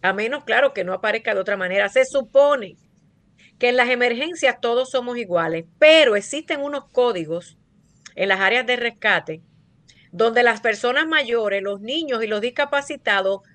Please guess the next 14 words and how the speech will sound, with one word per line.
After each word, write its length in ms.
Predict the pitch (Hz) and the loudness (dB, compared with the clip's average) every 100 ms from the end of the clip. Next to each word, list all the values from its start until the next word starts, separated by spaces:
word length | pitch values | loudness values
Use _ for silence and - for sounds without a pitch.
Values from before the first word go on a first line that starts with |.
| _ _ _ _ | _ _ _ _
a 200 | 226 233 | 2 4
lo, 220 | 233 - | 4 2
igual 360 | 214 226 220 262 | -6 -2 2 2
que 80 | 294 | 0
los 120 | 269 | -2
que 120 | 254 | -4
tienen 180 | 233 240 | -4 -4
algún 240 | 269 269 254 | -4 -4 -8
tipo 240 | 269 262 | -2 0
de 100 | 247 | 0
condición 560 | - 240 220 - 247 240 | -2 -4 -4 -6 -6 -4
médica 540 | 233 180 175 180 185 _ _ _ _ | -6 -6 -6 -10 -10 _ _ _ _
delicada, 840 | 165 220 214 208 233 196 180 180 - | -4 -2 -2 0 2 2 2 -4 -10
tienen 720 | 247 254 302 349 233 180 170 | -4 2 2 2 -2 -4 -14